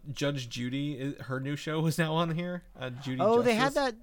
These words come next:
Speaker 2: They had that show, uh, The Wheel of Time.
Speaker 1: Wheel of
Speaker 2: I watched,
Speaker 1: Time?
Speaker 2: yeah, I watched that first episode and it was solid. Just never got
Speaker 1: Yeah.
Speaker 2: back <laughs> around to watching it.
Speaker 1: Yep, yep. Um, uh, Hannah was one of the shows they had on there. That Jack Reacher show, right? I believe.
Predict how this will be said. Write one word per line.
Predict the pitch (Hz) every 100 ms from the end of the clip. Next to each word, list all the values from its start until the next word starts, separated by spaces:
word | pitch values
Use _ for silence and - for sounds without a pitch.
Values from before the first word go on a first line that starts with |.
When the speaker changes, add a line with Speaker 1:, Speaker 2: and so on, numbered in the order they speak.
| 190
Speaker 2:
They | 220
had | 233 240
that | 240 208
show, | - 220 214 208
uh, | 196 190 185 170
The | 156
Wheel | 156 185 208 190
of |
Time. | 151 165 214 226 131
Speaker 1:
Wheel | 147 151
of | 156
Speaker 2:
I |
watched, | 151 135 175
Speaker 1:
Time? | 190 -
Speaker 2:
yeah, | - 196 185
I |
watched | 180 208 -
that | 208
first | - 196 220
episode | 226 247
and | 202
it | -
was | 160
solid. | 127 113 160 175
Just | 160 -
never | 117 123
got | 139 139 147
Speaker 1:
Yeah. |
Speaker 2:
back | 135 -
<laughs> |
around | 165 156 143
to |
watching | 131 165 - 120
it. | 117 - - - -
Speaker 1:
Yep, | 131 160 135
yep. | 165 156
Um, | 147 135 131 127 123 120 - - - 143
uh, | 131 127 123 - -
Hannah | 147 156 160 170
was | 165 156
one | 151 151
of |
the | 147
shows | 143 156 147
they | 143
had | 143
on | 139 139
there. | 139 139
That | 139 135
Jack | 131 139 139
Reacher | 127 139 151 147
show, | - 139 139
right? | 135 135 139
I | 131
believe. | 127 135 131 131